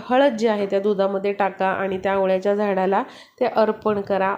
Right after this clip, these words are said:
"ओम नमो भगवते वासुदेवाय नमः" या मंत्राचा जप आपल्याला तिथे हे दूध,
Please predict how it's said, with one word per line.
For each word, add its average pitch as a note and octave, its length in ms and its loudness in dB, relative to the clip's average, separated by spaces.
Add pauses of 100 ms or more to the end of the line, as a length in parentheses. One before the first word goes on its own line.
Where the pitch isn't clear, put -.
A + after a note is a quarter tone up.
"ओम A3 280 0
नमो G#3 320 -2
भगवते G3+ 580 0
वासुदेवाय A3 760 0
नमः" G3+ 260 0
या G3 200 -2
मंत्राचा G3 520 -2 (160)
जप A3+ 180 2 (440)
आपल्याला G#3 380 2
तिथे G#3 460 -4
हे G#3+ 220 -2
दूध, A3+ 260 0